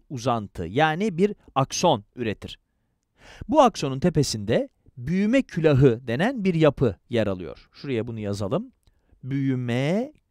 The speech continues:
külahı. Akson büyüme külahı, nöronun hedef hücresine ulaşıncaya kadar çevresindeki kılavuz ipuçlarını izler. Benzer bir süreç,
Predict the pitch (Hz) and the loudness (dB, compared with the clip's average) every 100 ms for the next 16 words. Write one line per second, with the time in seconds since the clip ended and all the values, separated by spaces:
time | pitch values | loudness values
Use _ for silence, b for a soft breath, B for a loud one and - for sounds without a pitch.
0 | _ - 151 131 143 131 120 90 - _ | _ -8 -6 0 0 0 0 -2 -6 _
1 | _ _ _ _ _ _ - 151 - - | _ _ _ _ _ _ 0 0 0 -6
2 | 165 220 165 160 151 175 - 113 95 98 | -4 -4 -4 -4 -4 -4 -4 -6 -4 -2
3 | 185 - _ b b b b 151 175 180 | -2 -4 _ b b b b 0 2 2
4 | 208 226 151 214 220 175 139 139 127 131 | 0 -2 0 0 -2 -6 -4 -2 -2 -4
5 | 110 - - 147 139 - 254 233 139 107 | -6 -8 -6 -4 -2 -2 -4 -4 -2 -2
6 | 104 - 127 120 220 - 190 165 147 - | -2 -2 0 0 -2 -2 -2 0 -4 -6
7 | 131 127 240 - 180 180 180 208 - 156 | -8 -6 -10 -4 0 2 0 -4 -6 -8
8 | - 127 - 120 110 98 - 127 95 92 | -8 -10 -6 -6 -6 -10 -6 -4 -4 -8
9 | - _ _ _ _ _ _ _ _ b | -12 _ _ _ _ _ _ _ _ b
10 | b b - 127 127 180 170 123 - 113 | b b 0 2 4 4 4 -2 -6 -2
11 | 247 - | -2 -2